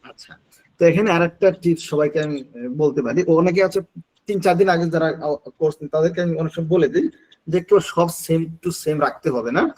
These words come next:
যেমন বডি ওয়ান এর প্রথম দুইটা সেন্টেন্স অ্যাডভান্স আছে, ওই দুইটা রাখবেন। তারপরে একটু নিচ থেকে লিখে দিবেন, আবার শেষে যে এক্সাম্পলটা আছে ওইটা রাখবেন। বডি টু তে, এ, প্রথম দুইটা সেন্টেন্স অ্যাডভান্স, ওই দুইটা রাখবেন।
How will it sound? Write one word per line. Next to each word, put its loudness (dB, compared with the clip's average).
যেমন 2
বডি 4
ওয়ান 6
এর 2
প্রথম -2
দুইটা 2
সেন্টেন্স -4
অ্যাডভান্স -4
আছে, -8
ওই -2
দুইটা -4
রাখবেন। -2
তারপরে 4
একটু 0
নিচ 0
থেকে 0
লিখে -2
দিবেন, -4
আবার 2
শেষে -2
যে 4
এক্সাম্পলটা 2
আছে -2
ওইটা 2
রাখবেন। -2
বডি 6
টু 4
তে, 8
এ, -2
প্রথম -4
দুইটা 0
সেন্টেন্স -2
অ্যাডভান্স, -4
ওই -6
দুইটা -2
রাখবেন। -4